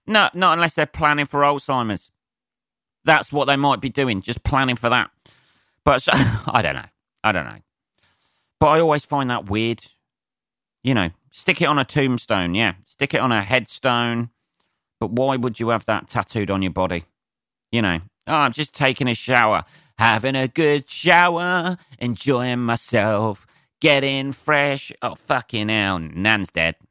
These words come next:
My mum's dead. Oh, man. I just clocked myself in the mirror. <laughs> What is that? What's that date? Um, ah, fucking hell, yeah. It's the date. Date my child died.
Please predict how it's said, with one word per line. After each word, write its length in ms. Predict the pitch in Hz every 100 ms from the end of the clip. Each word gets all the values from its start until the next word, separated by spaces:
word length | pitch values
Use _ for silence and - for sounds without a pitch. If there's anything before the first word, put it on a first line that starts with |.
| _ _ -
My 140 | 92
mum's 640 | 90 104 127 123 120 110 _
dead. 380 | - 87 73 - _
Oh, 540 | 78 104 107 95 80 60
man. 1000 | 62 69 82 92 95 95 95 92 90 92 _ _ _ _ _ _ -
I 60 |
just 220 | 98 107
clocked 260 | - - -
myself 380 | 101 - 107 110
in 80 | 101
the 80 |
mirror. 340 | 95 95 85 - _ _ _ _ -
<laughs> 60 | - 587 - - 190 - - - 160 - - 190 175
What 180 | 285 202
is 100 | 208
that? 320 | 165 135 143
What's 180 | 175 -
that 200 | 165 113
date? 220 | 117 127
Um, 160 | 127 -
ah, 240 | 110 98 - -
fucking 300 | 78 80 76
hell, 160 | 71
yeah. 200 | 73 73 - _ -
It's 280 | - - _ -
the 80 | 85
date. 280 | - 82 78 _ _ - - _ _ _ -
Date 200 | 87 82
my 160 | 82
child 420 | - 78 71 73
died. 340 | - 73 71